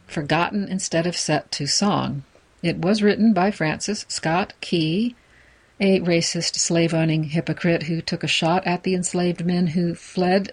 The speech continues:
to fight with the British in the War of eighteen twelve in exchange for their freedom, with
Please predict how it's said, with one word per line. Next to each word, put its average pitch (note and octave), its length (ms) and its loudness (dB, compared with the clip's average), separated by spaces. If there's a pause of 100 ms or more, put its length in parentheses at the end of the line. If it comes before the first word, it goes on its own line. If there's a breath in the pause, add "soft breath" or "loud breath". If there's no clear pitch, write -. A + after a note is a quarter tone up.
to E3 160 -4
fight F3 400 0
with F#3+ 160 -4
the G#3 80 0
British G3+ 420 2
in F#3 200 0
the G3 100 2
War F3 200 2
of E3 100 2
eighteen D#3+ 360 -2
twelve G3+ 380 2
in F#3+ 120 0
exchange - 760 -4
for D3 160 -4
their D3+ 160 2
freedom, G#3 420 2 (460 loud breath)
with G3 240 4